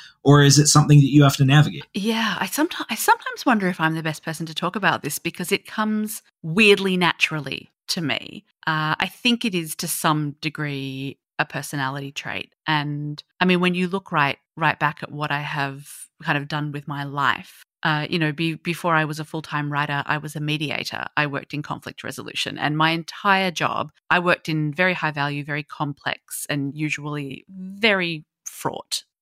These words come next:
Speaker 2: disputes. My job was to walk into a room with people who wanted to take each other's eyes out. And a few hours later, ideally, have everyone shake hands and walk out and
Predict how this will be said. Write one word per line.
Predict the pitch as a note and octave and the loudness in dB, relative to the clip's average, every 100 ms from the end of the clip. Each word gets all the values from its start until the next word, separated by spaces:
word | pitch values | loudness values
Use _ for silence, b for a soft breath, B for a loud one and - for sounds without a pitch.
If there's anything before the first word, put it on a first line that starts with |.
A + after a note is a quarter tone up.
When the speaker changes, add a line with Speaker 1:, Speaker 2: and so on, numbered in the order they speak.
| - | -12
Speaker 2:
disputes. | D3 - - - - - B B B | -8 -6 -6 -8 -6 -8 B B B
My | - G#3 | 2 2
job | G3+ G#3 A#3+ | 2 0 0
was | D#3 - | -2 -6
to | E3+ | -6
walk | D3+ D#3+ | -4 -6
into | F3 F#3 | -6 -8
a | F#3 | -8
room | D#3 D#3 D#3 D#3 D#3 - | -4 -2 -2 -2 -6 -4
with | D#3 - - | -6 -6 -12
people | - D#3 D#3+ D#3 D3+ D#3 - C#3 | -6 -4 -4 -4 -4 -6 -8 -8
who | D#3 D3 D3 D3 A2+ | -4 -4 -4 -6 -6
wanted | D3+ D#3 | -4 -4
to | D#3 | -6
take | - D#3 | -10 -8
each | D#3+ D#3+ | -6 -6
other's | D3 C#3+ | -6 0
eyes | C#3 E3 | 0 0
out. | - - - - - | -2 -4 -6 -10 -2
And | E3 D3+ D3+ D3+ D3+ D3 | 2 2 2 0 -2 -4
a | - | -10
few | D3+ E3 | -8 -4
hours | D3+ D3+ D#3 | -4 -2 -2
later, | D3+ E3 - | -2 -2 -2
ideally, | D#3 D3 F#3+ E3 C#3 | -4 -2 -4 -2 -4
have | D#3 D#3 | -4 -4
everyone | D3+ D#3 D#3 D#3 | -4 -6 -6 -6
shake | - D#3+ | -4 -6
hands | - D3 D#3 | -4 -4 -2
and | D#3+ D#3 | -6 -6
walk | D3 - | -6 -2
out | D#3 D#3 - | 0 0 -2
and | D#3 D#3 D#3 | -4 -4 -6